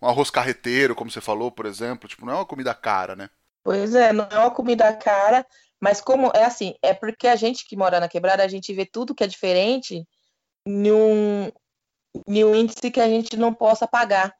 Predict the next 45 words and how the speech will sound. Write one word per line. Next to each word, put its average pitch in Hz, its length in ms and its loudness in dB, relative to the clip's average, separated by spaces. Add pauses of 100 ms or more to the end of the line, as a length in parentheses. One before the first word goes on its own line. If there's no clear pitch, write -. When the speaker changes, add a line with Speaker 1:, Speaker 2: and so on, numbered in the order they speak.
(320)
Speaker 2:
né? 165 300 -6 (600)
A 170 100 0
gente 190 160 -4
tá 202 100 2
muito 208 160 -2
acostumado 208 420 -2
com - 80 -2
aquilo 202 240 -2
que - 80 0
a 202 60 2
gente 202 340 -10
pode 214 320 2 (100)
ter, 151 340 -4
que - 80 -6
a 165 60 -2
gente 170 300 -10
pode 202 300 2
pagar, 156 480 -2 (300)
que - 100 -2
a 175 80 4
gente 202 280 -4
conhece 202 460 0
desde 175 240 -6
pequeno. 165 400 -4
Então, 170 420 0 (320)
É 165 160 2
uma, 190 520 2
é 190 140 4
um 196 260 0
tabu 202 420 -2
que - 120 -2
eu, 214 100 0 (260)
que - 80 0
eu 220 80 2
quero 254 280 2
quebrar. 180 520 0
Eu 170 80 -4
não 185 80 -4
vou 208 60 -6
falar 190 180 2
assim 180 160 -12
que 190 100 -6
eu 185 40 -2
estou 180 280 -6
tentando, 170 420 -2